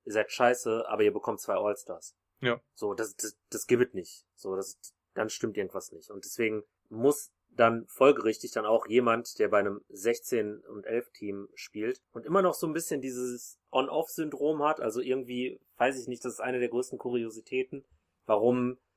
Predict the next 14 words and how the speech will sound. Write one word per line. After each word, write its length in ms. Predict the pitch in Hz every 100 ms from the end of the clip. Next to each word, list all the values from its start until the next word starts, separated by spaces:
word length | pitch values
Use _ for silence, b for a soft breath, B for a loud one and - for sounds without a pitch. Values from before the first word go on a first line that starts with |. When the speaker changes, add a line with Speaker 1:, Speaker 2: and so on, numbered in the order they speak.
| _ _
Speaker 1:
äh, 180 | - 110
DeRozan-Teams 1200 | 110 120 120 131 123 123 - 123 120 117 - - _ _ -
immer 520 | 123 120 120 120 - -
besser 440 | - - 120 - 120
performen 500 | - - 120 117 120
ohne 240 | 120 135
ihn, 360 | 127 131 139 143 _ _
jetzt 340 | - 110 - -
in, 240 | 113 113
in 340 | 117 107 107 110
einer 260 | 110 110
Saison 480 | 101 101 117 131 - _
gesehen, 420 | 117 110 123 123 - _ _ _
aber 400 | - 107 98